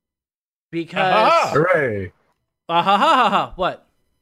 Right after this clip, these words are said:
Speaker 1: What was,
Speaker 2: No,
Speaker 1: what was
Speaker 3: Hooray.
Speaker 1: Oh, okay.
Speaker 2: we're celebrating that.
Speaker 1: Oh, okay. Yeah. Most likely what they had done with the Eu-, European Union was they were hoping to get it overturned by doing what they always do and, like, suing and, and all that shit.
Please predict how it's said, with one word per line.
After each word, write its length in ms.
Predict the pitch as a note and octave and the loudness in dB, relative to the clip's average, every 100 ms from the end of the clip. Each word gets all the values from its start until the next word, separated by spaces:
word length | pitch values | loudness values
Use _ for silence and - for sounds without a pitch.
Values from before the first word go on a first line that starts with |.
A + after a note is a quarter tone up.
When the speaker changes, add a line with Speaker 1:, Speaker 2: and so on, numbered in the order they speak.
| _ _ _ _ _ _ _ _ _ _ _ _ _ _ | _ _ _ _ _ _ _ _ _ _ _ _ _ _
Speaker 1:
What 160 | D3 D#3+ | -8 -4
was, 60 | |
Speaker 2:
No, 60 | E3 | -2
Speaker 1:
what 100 | A#2+ A#2+ | -2 -2
was 100 | G2+ | -2
Speaker 3:
Hooray. 160 | A#2 - _ | -4 -8 _
Speaker 1:
Oh, 160 | D#3+ C#3+ | -8 -8
okay. 180 | B2 A2 | -8 -14
Speaker 2:
we're 40 | |
celebrating 640 | G2+ E3 F3+ C3+ C3+ B2 A#2+ | -12 -6 -6 -6 -8 -8 -4
that. 300 | D#3+ C3 _ _ _ | -4 -4 _ _ _
Speaker 1:
Oh, 220 | F#3 F3+ E3 | -4 -2 -2
okay. 220 | E3 C#3 | -6 -6
Yeah. 260 | F3+ D#3 - _ | -4 -6 -8 _
Most 240 | F3+ A3+ B3 | -6 -6 -4
likely 400 | A#3 A3+ G#3+ F#3+ | -6 -6 -8 -8
what 240 | F3+ F#3 | -8 -10
they 160 | G3 F#3+ | -8 -8
had 140 | E3+ | -8
done 340 | D#3+ D#3+ D#3+ D#3 _ _ _ _ | -8 -8 -10 -18 _ _ _ _
with 240 | E3+ E3 E3 | -10 -10 -8
the 100 | E3+ | -8
Eu-, 340 | E3 F#3 F#3+ | -6 -6 -8
European 420 | F3 F3 F3 F3+ E3+ | -10 -10 -10 -14 -14
Union 420 | E3 E3 D#3+ D#3 | -16 -16 -18 -18
was 180 | - D3+ | -16 -12
they 160 | E3+ D3 | -10 -10
were 120 | C#3 | -10
hoping 420 | - G3 G3+ G#3 | -12 -14 -12 -12
to 80 | F#3+ | -12
get 180 | F3 D#3 | -12 -12
it 80 | - | -12
overturned 760 | D#3+ D3 C3 - G3+ G3+ F#3+ | -10 -10 -14 -12 -10 -10 -12
by 400 | - D3 C3+ C3+ - _ _ _ _ _ C#3 | -8 -8 -8 -12 -18 _ _ _ _ _ -6
doing 260 | G3+ G#3+ | -4 -4
what 140 | G3+ G3+ | -4 -4
they 100 | F#3 | 0
always 320 | G3 F#3 D3 | 0 -2 -6
do 260 | D#3 D#3 | -6 -6
and, 160 | D#3 C3+ | -6 -8
like, 200 | C3+ C3 | -14 -16
suing 480 | - F#3+ F3+ C#3+ C3 | -12 -10 -8 -10 -14
and, 260 | A#2+ A#2 | -18 -20
and 240 | C3+ C3 A#2 | -20 -20 -16
all 160 | D3 C3 | -12 -10
that 160 | A2+ | -12
shit. 360 | - C#3+ B2 | -16 -16 -16